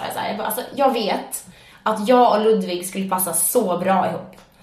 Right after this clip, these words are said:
Han bara, "Men vadå då?" Jag bara, "Nej men alltså vi skulle ha så kul ihop. Jag vet det. Jag känner på mig att vi skulle ha det så bra ihop." Han bara, "Okej." Jag bara, "Vet inte hur jag ska få honom att förstå det bara, men jag ska fi-, fixa det här."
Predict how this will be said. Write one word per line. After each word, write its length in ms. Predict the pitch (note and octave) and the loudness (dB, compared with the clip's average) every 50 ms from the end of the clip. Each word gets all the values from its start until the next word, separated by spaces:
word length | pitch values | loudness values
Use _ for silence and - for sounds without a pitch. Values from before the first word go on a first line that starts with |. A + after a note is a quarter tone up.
| - - - | -20 -14 -6
Han 60 | C4 | -2
bara, 100 | C#4 D4 | 0 0
"Men 100 | D4+ D4+ | 2 2
vadå 180 | D#4 - F4 F4+ | 0 2 4 4
då?" 220 | E4 B3 G3+ F3+ | 6 6 6 4
Jag 100 | E3+ G3 | 4 2
bara, 100 | G#3 G#3+ | 0 0
"Nej 120 | B3+ C#4+ D#4 | 2 2 2
men 100 | F4 F4+ | 2 2
alltså 200 | F#4+ F#4 - D#4+ | 2 0 0 0
vi 80 | F#4 | 0
skulle 240 | F#4 - - F4+ E4 | -2 -2 0 2 2
ha 60 | C#4+ | 2
så 400 | - - - - A3+ A3 G3 F#3+ | 2 2 0 2 2 0 0 0
kul 260 | F#3+ - C#4+ C4 A3+ G3 | -2 -2 -2 -2 0 0
ihop. 220 | F#3 F#3+ F#3+ - | 0 0 0 0
Jag 120 | B3 C4+ | 0 2
vet 320 | C4+ F#4 F#4 - - - - | 2 2 2 0 0 -4 -4
det. 60 | - | -4
Jag 120 | - - | -4 -2
känner 280 | - - D4+ D4+ D4+ - | -2 -2 -2 -2 -2 -2
på 200 | - - E4 - | 0 2 2 2
mig 140 | G#3 F#3+ - | 2 0 -2
att 220 | - - - - A3 | -4 -6 -8 -10 -8
vi 460 | A3 D4 D4 C#4 C4 A3+ A3 - - | -4 -4 -2 0 0 0 0 -2 -4
skulle 300 | - - - A#3 A3+ G#3+ | -8 -10 -6 -4 0 4
ha 240 | G3+ F#3+ F#3 F#3 F3 | 4 4 4 4 2
det 120 | F3 F3+ | 0 -2
så 520 | F3+ - - - - F#3 F3 F3+ F3 - - - | -2 -2 -2 -2 0 0 0 0 -2 -2 -2 2
bra 240 | B3 C#4 B3 G#3+ | 4 4 6 4
ihop." 240 | F#3+ F#3+ - - - | 4 2 -2 -4 -4
Han 120 | - F#3+ F#3+ | -6 -6 -6
bara, 300 | - - - - G#3+ A#3 | -6 -6 -2 0 0 0
"Okej." 260 | - - - - - - | 0 0 -4 -4 -4 -2
Jag 100 | A#3+ B3 | 0 0
bara, 120 | B3+ B3 | 2 2
"Vet 140 | C4+ E4 - | 0 0 0
inte 160 | E4+ - B3+ | 0 0 2
hur 60 | A#3+ | 2
jag 180 | A3 G#3+ A3 - | 2 2 2 0
ska 140 | - - G3 | -4 -6 -6
få 120 | F#3+ G#3 | -4 -2
honom 380 | G#3 G3 G#3 G3+ F#3+ A3 B3+ D#4+ | -2 0 0 2 2 2 2 0
att 80 | D#4+ | 0
förstå 340 | - C#4 B3 - - F3 - | -2 -4 -4 -4 -4 -4 -4
det 80 | - - | -6 -6
bara, 300 | - - - - - - | -6 -4 -4 -4 -4 -4
men 320 | F#3+ G3 F#3+ F#3+ F#3+ F#3+ - - - - - | -2 0 0 0 0 -2 -6 -10 -18 -16 -10
jag 100 | - B3 | -8 -6
ska 120 | - - - | -4 -4 -6
fi-, 140 | - - - - | -6 -8 -14 -14
fixa 260 | - G3 - - A#3 | -14 -12 -6 -4 -2
det 60 | G#3+ | 0
här." 240 | - - - - F#3+ | 0 -2 -4 -6 -8